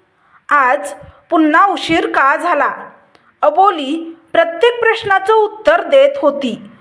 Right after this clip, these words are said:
शांतपणे, थकून, पण उत्तर ऐकण्यासाठी नव्हती, ती तपासण्यासाठी होती. ऑफिसमध्ये अबोली बदलली होती.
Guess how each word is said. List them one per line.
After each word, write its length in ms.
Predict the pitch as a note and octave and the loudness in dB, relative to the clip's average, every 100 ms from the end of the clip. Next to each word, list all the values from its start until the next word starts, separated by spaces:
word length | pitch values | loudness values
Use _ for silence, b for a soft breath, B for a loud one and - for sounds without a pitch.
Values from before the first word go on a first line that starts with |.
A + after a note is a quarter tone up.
| b b - | b b -12
शांतपणे, 840 | - D#4 C4+ C#4 D4+ D#4 C4+ A3+ - - b b b - | -2 -2 -2 -2 -2 0 -4 -8 -14 -20 b b b -4
थकून, 500 | D#4 - D#4+ D4 - - - b b b | -2 0 0 0 0 -8 -18 b b b
पण 140 | E4+ G#4+ | -2 -2
उत्तर 460 | E4 D#4+ - G4 | -4 -10 -2 -2
ऐकण्यासाठी 880 | G4+ D4 D4 C#4+ D#4+ F4+ F#4+ E4 F#4+ | 0 0 0 2 0 0 -2 -2 -2
नव्हती, 680 | G4+ E4 E4 D#4+ B3 - - b b b b _ - | -2 -2 -2 -2 -2 -4 -16 b b b b _ -2
ती 440 | D4+ C4 - - - | 0 0 -6 -14 -6
तपासण्यासाठी 920 | E4 D#4 C4+ C4+ C#4+ D4+ D#4+ D4+ D#4+ | -2 0 -2 0 0 0 0 -2 -2
होती. 600 | D4+ D#4 D4+ C4 A3 - _ b b b b | 0 0 -2 -6 -8 -12 _ b b b b
ऑफिसमध्ये 760 | - C4+ C#4+ G4 F#4+ G4 G#4+ G#4+ | 0 2 2 0 2 0 2 2
अबोली 500 | E4 D4 D4 D4 G4+ | 2 2 2 2 0
बदलली 500 | D#4 C#4+ B3+ B3+ D4 | 0 2 0 0 -2
होती. 580 | D4+ C#4+ C#4+ A#3 - | 0 -2 -4 -10 -12